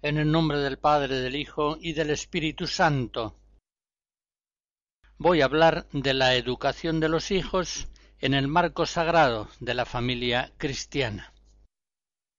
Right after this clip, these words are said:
El Concilio Vaticano segundo, en la Declaración Gravissimum Educationis número tres, afirma que, puesto que los padres han dado la vida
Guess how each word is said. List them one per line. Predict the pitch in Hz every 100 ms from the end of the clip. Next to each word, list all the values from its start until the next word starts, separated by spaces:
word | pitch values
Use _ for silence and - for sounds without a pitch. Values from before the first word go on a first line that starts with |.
| _ _ _
El | 147 143
Concilio | 170 165 - 185 180 175 180
Vaticano | - 170 165 160 175 170 170 -
segundo, | - 175 175 160 117 104 - _ _ _ _ _
en | 151 151
la | 147
Declaración | 147 151 156 151 147 135 190 185 180 - -
Gravissimum | 147 143 160 180 - 165 160 160 160 -
Educationis | - 165 156 180 165 - 180 147 123 104 - - _
número | 135 131 135 151
tres, | - 180 165 - - _ _ _ _ _ _ _ _ _
afirma | - 156 220 208 196 180
que, | 165 156 143 139 _ _
puesto | 160 147 - 151
que | -
los | 139 131 -
padres | - 220 214 185 160 170
han | 165 151
dado | 151 143 139
la | 123
vida | 127 160 113 107 95